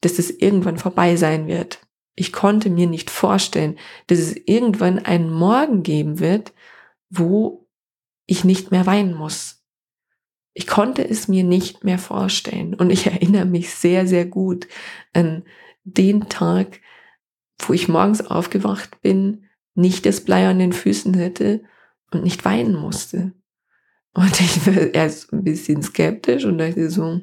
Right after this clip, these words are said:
„Hm, was ist heute los? Morgentief, wo bist du? Wo <laughs> versteckst du dich?“ Und ich erinnere mich auch noch, ich hatte genau an dem Tag,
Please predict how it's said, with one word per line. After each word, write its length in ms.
„Hm, 300
was 220
ist 200
heute 320
los? 540
Morgentief, 760
wo 80
bist 420
du? 320
Wo 80
<laughs> 0
versteckst 800
du 80
dich?“ 340
Und 80
ich 120
erinnere 340
mich 200
auch 80
noch, 100
ich 160
hatte 200
genau 300
an 160
dem 220
Tag, 300